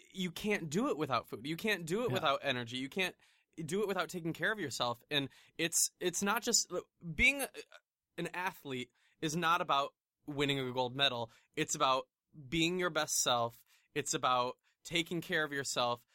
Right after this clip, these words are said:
Speaker 1: so that you can perform. If you don't energize, if you don't, uh, you know, practice and take care of your body and, uh, at the end of the day, just treat your body with the respect it deserves, then you, then what does a medal even mean?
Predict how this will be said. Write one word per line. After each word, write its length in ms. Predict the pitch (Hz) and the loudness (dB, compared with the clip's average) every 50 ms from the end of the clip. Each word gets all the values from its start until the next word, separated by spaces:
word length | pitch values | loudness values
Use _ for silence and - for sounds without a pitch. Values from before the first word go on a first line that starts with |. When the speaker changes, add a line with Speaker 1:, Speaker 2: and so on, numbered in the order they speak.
| _ _ | _ _
Speaker 1:
so 180 | - - - 175 | -8 -4 -4 -2
that 200 | 165 175 - 185 | -2 -2 -2 -2
you 80 | 196 165 | -6 -8
can 320 | - - 196 240 339 370 | -6 -2 -2 0 0 0
perform. 560 | - - 135 - - - 78 76 - - - _ _ _ _ _ _ _ - | -4 -8 -10 -10 -10 -16 -14 -14 -16 -16 -20 _ _ _ _ _ _ _ 0
If 160 | 175 165 196 | 0 2 2
you 100 | 226 220 | 0 0
don't 360 | 175 170 185 196 220 226 - - | 2 2 2 2 2 0 -2 -2
energize, 600 | - 180 196 220 202 165 165 135 127 127 127 131 | 0 0 2 2 0 2 2 2 2 2 0 -2
if 80 | 143 147 | -4 -2
you 100 | 165 160 | -4 -4
don't, 340 | 151 160 160 165 190 190 - _ _ _ _ _ _ - | 0 2 2 2 2 0 -4 _ _ _ _ _ _ 0
uh, 300 | - 147 139 139 139 139 - _ _ _ _ _ - | 2 4 4 4 2 0 -2 _ _ _ _ _ -6
you 160 | 165 160 147 | -4 -2 0
know, 100 | 135 131 | 0 -2
practice 720 | 123 _ - 175 156 160 _ - 165 151 151 - - - - | -2 _ -4 -2 -2 -2 _ 0 0 2 2 2 -2 -2 -2
and 300 | 143 135 131 131 127 123 | -4 -2 -2 -2 -4 -4
take 200 | - 143 - _ | -6 -8 -8 _
care 220 | - 170 160 151 151 | -4 0 0 0 2
of 60 | 147 | 0
your 100 | 147 139 | -2 0
body 500 | 131 139 139 139 135 139 135 135 131 - - | 2 2 2 4 2 0 0 -2 -4 -4 -6
and, 380 | 135 127 123 120 120 120 117 _ - - _ _ - _ - | -6 -6 -4 -4 -4 -6 -8 _ -20 -20 _ _ -20 _ 0
uh, 440 | - 127 123 123 123 120 120 117 113 - _ _ _ _ _ _ _ _ - - | 2 4 4 4 4 4 4 2 0 -2 _ _ _ _ _ _ _ _ -16 -14
at 140 | 135 139 - | -14 -8 -6
the 80 | 135 | -4
end 80 | 143 165 | -4 -4
of 60 | 160 | -2
the 60 | 143 | 0
day, 120 | 135 131 123 | 0 0 -2
just 240 | 123 123 - - - - _ _ _ _ _ _ | -2 -4 -6 -6 -6 -14 _ _ _ _ _ _
treat 360 | - - - - 156 147 - 123 | -12 -12 -8 -4 -6 -6 -4 -4
your 140 | 139 139 | -6 -4
body 260 | 123 123 131 131 131 127 | -2 0 0 0 -2 -4
with 100 | 127 117 | -4 -6
the 60 | 123 | -8
respect 360 | 120 - - 135 131 - - | -10 -8 -6 -8 -8 -8 -10
it 100 | 117 - | -14 -12
deserves, 720 | 123 123 117 135 160 220 220 160 131 127 123 127 - - _ _ _ _ _ _ _ | -12 -10 -4 -2 0 2 2 2 0 -2 -2 -2 -4 -4 _ _ _ _ _ _ _
then 280 | 127 120 160 160 160 | -8 -2 0 0 2
you, 260 | 160 160 160 160 151 - _ _ _ _ _ _ _ _ _ _ | 2 2 2 2 0 -2 _ _ _ _ _ _ _ _ _ _
then 240 | 156 156 151 151 151 | -4 -2 -2 0 2
what 160 | 147 180 180 | 0 0 0
does 120 | 180 170 165 | 2 -2 0
a 40 | 156 | 0
medal 320 | 147 151 151 151 147 147 | 0 0 0 2 2 2
even 300 | 135 123 123 123 120 123 | 2 0 -2 -4 -4 -4
mean? 320 | 123 139 135 113 - 123 | -4 -4 -6 -8 -10 -14